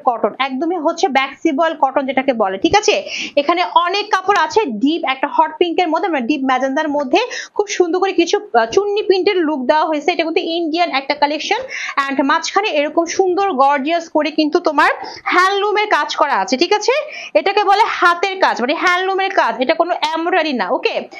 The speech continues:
হ্যান্ডলুম ওয়ার্ক বলে, যেটা বলে দিল্লি বুটিক্সের কালেকশন বলে এটাকে, ঠিক আছে? And ফুল ড্রেসটা জুড়ে এরকম সুন্দর করে গর্জিয়াস করে আমরা কি পাচ্ছি? আহ, চুন্নি প্রিন্ট পাচ্ছি। And প্যানেলের মধ্যে হচ্ছে এরকম সুন্দর করে একটা প্যানেল পাচ্ছি, ওকে? এই ড্রেসটা তোমরা গোলজামা বানাতে পারবা, ওকে?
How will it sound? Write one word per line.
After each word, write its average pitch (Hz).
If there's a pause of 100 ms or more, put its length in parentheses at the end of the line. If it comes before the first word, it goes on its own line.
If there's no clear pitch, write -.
(140)
হ্যান্ডলুম 370
ওয়ার্ক 339
বলে, 349
যেটা 311
বলে 339
দিল্লি 302
বুটিক্সের 339
কালেকশন 269
বলে 233
এটাকে, 208
ঠিক 311
আছে? 427 (460)
And 285
ফুল 392
ড্রেসটা 392
জুড়ে 339
এরকম 311
সুন্দর 403
করে 403
গর্জিয়াস 277
করে 311
আমরা 277
কি 320
পাচ্ছি? 349 (440)
আহ, 247
চুন্নি 381
প্রিন্ট 370
পাচ্ছি। 381
And 269
প্যানেলের 320
মধ্যে 330
হচ্ছে 339
এরকম 311
সুন্দর 330
করে 339
একটা 311
প্যানেল 269
পাচ্ছি, 175
ওকে? 320 (1400)
এই 311
ড্রেসটা 330
তোমরা 381
গোলজামা 302
বানাতে 254
পারবা, 190
ওকে? 320